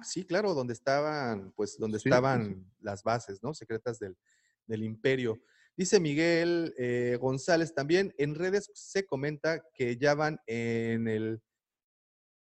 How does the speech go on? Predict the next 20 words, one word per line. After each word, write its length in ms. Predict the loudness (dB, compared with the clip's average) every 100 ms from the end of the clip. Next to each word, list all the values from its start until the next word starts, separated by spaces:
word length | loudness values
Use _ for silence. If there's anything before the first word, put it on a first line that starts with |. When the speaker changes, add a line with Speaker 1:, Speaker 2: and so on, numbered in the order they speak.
| _ _ -4
Speaker 1:
en 200 | 2 2
el 260 | 2 -2
currículum 520 | -6 -4 -2 0 2
vitae 340 | 0 2 2 2
de 160 | 0
Tem-". 140 | -4 0
Ah, 380 | 4 4 4 0
sí, 180 | -2 2
de, 220 | 2 2
que 80 | -2
aparece 300 | 0 -4 -6
como 200 | -6 -2
Boba 200 | 0 0
Fett 280 | 0 -2 -2
en 140 | -6
el 160 | -6 -4
Man-, 200 | -6 -6
en 140 | -8 -6
Mandalorian 720 | -4 -4 0 0 0 -2 -4
dos. 460 | 0 6 8 6 2